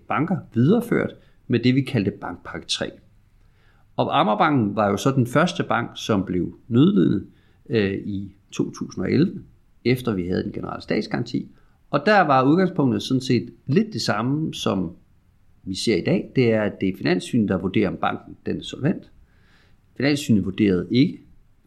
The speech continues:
fjerde februar, at banken længere var solvent. Dermed så overtog vi, øh, kontrollen med Amagerbanken efter et regime, som var næsten det, vi kender.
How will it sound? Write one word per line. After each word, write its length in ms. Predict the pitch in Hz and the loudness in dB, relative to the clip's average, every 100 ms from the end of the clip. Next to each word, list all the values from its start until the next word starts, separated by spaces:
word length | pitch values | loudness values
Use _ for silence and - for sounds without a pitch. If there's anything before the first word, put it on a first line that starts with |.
| - | 0
fjerde 220 | 127 120 | 0 2
februar, 340 | 131 123 110 | 0 2 0
at 80 | 101 | -2
banken 260 | 117 113 101 | -4 -4 -2
længere 300 | 104 120 104 | 0 0 -2
var 100 | 87 | -4
solvent. 440 | - 113 - - _ _ _ - _ _ - | -4 -4 -6 -10 _ _ _ -20 _ _ 0
Dermed 320 | 170 131 113 | 4 6 4
så 320 | - 147 127 | 2 2 4
overtog 560 | 90 95 104 - 107 92 | 2 0 -2 0 0 0
vi, 280 | 107 113 110 - | 0 -2 -4 -10
øh, 140 | - 82 | -8 -8
kontrollen 520 | - - - 160 135 113 - | -10 -8 -2 0 -2 -4 -8
med 220 | 92 87 - - | -6 -6 -10 -4
Amagerbanken 560 | 135 214 143 120 87 - - - _ - | -2 0 -2 -4 -6 -8 -20 -20 _ 0
efter 280 | 143 143 131 | 0 2 2
et 140 | 110 - - | 0 -4 -8
regime, 600 | - 123 - 165 180 196 | 0 0 4 4 6 6
som 260 | - 151 131 | 4 2 4
var 140 | 131 | 4
næsten 600 | 135 139 165 185 - 147 | 6 8 8 6 0 -4
det, 200 | 127 113 | 2 2
vi 60 | 110 | 2
kender. 500 | - 90 82 82 | 0 -2 -2 -8